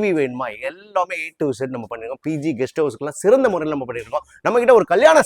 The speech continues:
சீர்வரிசையே பாத்தீங்கன்னா முப்பத்தி ஒன்பதாயிரத்தி தொள்ளாயிரத்தி தொண்ணூத்தொன்பது ரூபால இருக்கு.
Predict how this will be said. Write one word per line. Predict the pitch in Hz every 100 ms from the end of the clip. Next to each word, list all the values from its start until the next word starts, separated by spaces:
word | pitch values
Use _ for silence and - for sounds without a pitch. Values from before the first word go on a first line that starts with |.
| -
சீர்வரிசையே | 233 196 170 180
பாத்தீங்கன்னா | 151 127 104 117 - _ _ _ _ _ 117
முப்பத்தி | 117 - 170 165 156 147
ஒன்பதாயிரத்தி | 120 123 120 107 120 110
தொள்ளாயிரத்தி | 104 107 -
தொண்ணூத்தொன்பது | 123 135 120 104 107
ரூபால | 123 107
இருக்கு. | - 110